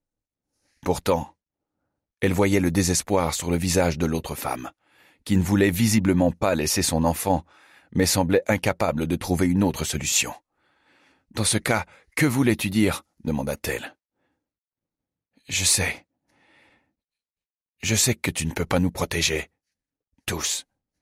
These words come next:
Mais je t'en supplie. Nous pouvons survivre à l'exode, mais pas notre enfant. » Cérès baissa les yeux, et à sa grande surprise, l'enfant tendait la main.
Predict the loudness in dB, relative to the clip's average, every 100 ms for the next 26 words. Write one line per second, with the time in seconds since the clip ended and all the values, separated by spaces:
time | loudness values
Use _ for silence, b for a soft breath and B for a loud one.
0 | _ _ -4 -2 -2 -2 -2 -2 -4 -8
1 | -10 -14 _ _ _ _ _ _ _ _
2 | _ _ _ -4 -2 0 0 0 -2 -2
3 | -4 -2 -4 -2 0 0 -2 -10 _ _
4 | _ _ _ _ _ _ _ -8 -4 -2
5 | -2 -2 -2 -2 -4 -6 _ _ _ _
6 | _ _ _ _ _ _ _ -4 0 2
7 | 2 2 0 2 0 -2 -4 -6 -8 -14
8 | _ _ _ _ _ _ 2 2 4 2
9 | 2 0 0 -2 -4 0 0 0 -4 b
10 | b b b 2 2 2 -2 -4 0 0
11 | 0 0 -2 -6 -10